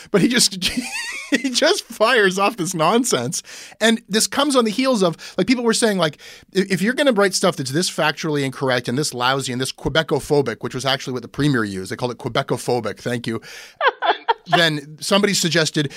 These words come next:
"You should just stop covering Quebec." To which Marty Patrickin, the recently laid off Quebec correspondent who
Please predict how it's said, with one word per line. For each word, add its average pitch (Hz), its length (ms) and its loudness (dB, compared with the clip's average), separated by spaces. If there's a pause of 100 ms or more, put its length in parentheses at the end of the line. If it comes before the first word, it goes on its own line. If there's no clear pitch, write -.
(120)
"You 190 160 4
should 202 180 2
just 208 240 4
stop 180 320 2
covering 165 380 0
Quebec." 143 480 0 (220)
To - 100 -2
which 262 180 2
Marty 226 320 4
Patrickin, 196 720 0 (200)
the 170 120 4
recently 214 520 2
laid 180 300 2
off 175 220 2
Quebec 180 360 0
correspondent 175 840 2 (180)
who 180 380 2